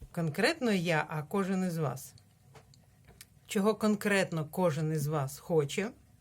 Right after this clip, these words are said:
для чого це потрібно і що це в результаті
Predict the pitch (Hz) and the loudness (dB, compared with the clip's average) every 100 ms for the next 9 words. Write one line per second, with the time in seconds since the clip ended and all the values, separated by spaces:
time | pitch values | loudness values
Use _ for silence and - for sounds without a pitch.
0 | - - - - - - - - - 170 | -20 -20 -20 -20 -20 -20 -20 -16 -4 2
1 | 247 254 - 170 165 160 202 190 214 208 | 2 2 2 0 0 -2 -4 -2 -4 0
2 | 226 214 220 262 - _ - - - _ | -2 0 -4 -6 -12 _ -20 -20 -20 _
3 | _ - 196 196 190 190 - _ _ _ | _ -6 0 2 0 -2 -10 _ _ _
4 | - - - 214 226 - 240 233 233 - | -20 -12 -2 2 2 0 0 0 0 -8
5 | _ - - _ 160 170 151 160 147 165 | _ -20 -20 _ -2 0 2 0 -2 -2
6 | 175 180 - 165 | -2 -2 -4 -6